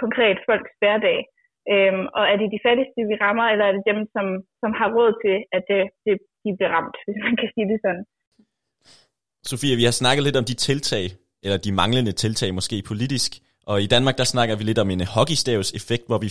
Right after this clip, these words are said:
Speaker 2: forventer, der kommer en masse god teknik til os, der kan redde os. Men hvad tror du, der skal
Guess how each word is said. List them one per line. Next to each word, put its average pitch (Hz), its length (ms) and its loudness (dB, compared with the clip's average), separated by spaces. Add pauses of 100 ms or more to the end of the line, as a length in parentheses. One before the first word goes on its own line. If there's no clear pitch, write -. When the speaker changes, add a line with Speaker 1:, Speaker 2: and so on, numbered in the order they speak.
Speaker 2:
forventer, 107 340 2
der 104 120 0
kommer 123 180 4
en 107 200 2
masse 123 200 0 (200)
god 135 120 4 (100)
teknik 131 380 2
til 123 160 4
os, 117 140 0
der 113 120 -2
kan 101 140 -4
redde 131 240 0
os. - 80 -6 (640)
Men 123 120 0
hvad 147 180 4
tror 156 140 6 (120)
du, 170 40 0 (120)
der 131 120 6
skal 120 120 -2